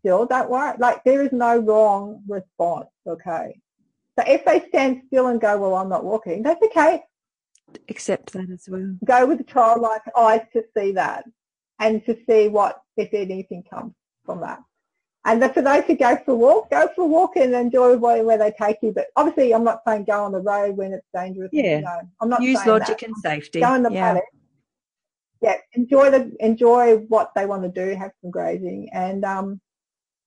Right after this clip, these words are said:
Speaker 1: and see, see if anything happens.
Speaker 2: Fantastic.
Speaker 1: There is no one else on the planet like you, and there is no one else on the planet like your horse. You came together for a special reason.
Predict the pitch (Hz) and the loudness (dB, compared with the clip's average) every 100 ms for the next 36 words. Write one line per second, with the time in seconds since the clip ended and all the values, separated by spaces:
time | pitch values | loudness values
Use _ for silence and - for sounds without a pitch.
0 | _ _ _ _ _ - 226 226 254 247 | _ _ _ _ _ -2 0 0 -2 0
1 | 247 247 285 _ - 247 247 233 _ 226 | 0 -2 -6 _ -2 0 -2 -6 _ -10
2 | 233 254 247 254 254 254 277 240 180 - | -8 -6 -4 -4 -6 -8 -10 -12 -12 -18
3 | _ _ _ _ - 285 247 247 - 269 | _ _ _ _ -12 -2 0 0 -2 -8
4 | 277 - - - _ _ _ _ _ _ | -8 -8 -10 -10 _ _ _ _ _ _
5 | _ _ _ 269 285 262 262 269 294 302 | _ _ _ 2 4 4 2 2 2 2
6 | 269 220 220 240 220 196 - 202 190 175 | 0 0 0 0 -2 -4 -8 -8 -6 -4
7 | 185 175 - - 175 170 185 185 _ _ | -2 -4 -6 -10 -8 -8 -10 -16 _ _
8 | _ _ _ _ _ _ _ - 214 226 | _ _ _ _ _ _ _ -4 2 4
9 | 226 226 233 240 233 208 208 214 - 214 | 4 4 4 4 4 2 0 0 -2 -2
10 | 180 - 208 175 147 185 180 165 156 208 | -4 -4 -6 -6 -6 -6 -6 -8 -6 -6
11 | 185 - _ _ _ _ _ _ _ _ | -6 -8 _ _ _ _ _ _ _ _
12 | _ _ _ _ _ _ 220 220 - 226 | _ _ _ _ _ _ -2 -2 0 0
13 | 233 233 214 196 202 202 185 - 196 190 | 2 2 4 2 0 -2 -4 -2 -2 -2
14 | 175 175 202 202 170 - | -6 -2 -2 -2 -8 -14